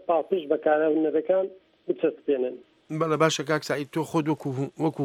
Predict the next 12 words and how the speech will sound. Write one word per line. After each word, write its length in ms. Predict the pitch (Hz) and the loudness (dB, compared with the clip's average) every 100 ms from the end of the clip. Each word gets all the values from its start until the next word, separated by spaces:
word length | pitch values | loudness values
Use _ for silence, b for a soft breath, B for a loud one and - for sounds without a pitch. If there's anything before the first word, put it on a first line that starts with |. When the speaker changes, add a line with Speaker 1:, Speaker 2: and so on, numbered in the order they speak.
| 127 | 0
Speaker 2:
هونەرمەندێک 680 | 131 127 117 120 104 101 - | 2 2 4 2 0 -2 0
کاتێکا 380 | 131 127 113 127 120 | -2 -2 -2 -2 -2
کە 100 | 120 113 | -4 -4
ڕوبەڕووی 380 | 120 117 135 - | -4 -4 -4 -4
ئەو 100 | 165 | -6
پرسیارە 480 | - 120 123 113 117 104 | -6 -6 0 2 2 0
دەبیتەوە، 480 | 98 98 - 110 98 | -2 -4 -4 -4 -4
بینەرێک 360 | 104 120 120 110 | -4 -2 -2 -2
دێتە 180 | 120 - 110 | -4 -6 -8
بەردەم 280 | 104 123 123 | -6 -6 -4
تابلۆکات، 480 | 117 101 104 - 147 - B B B | -4 -4 -6 -2 -2 -4 B B B
لێ 80 | 135 | 0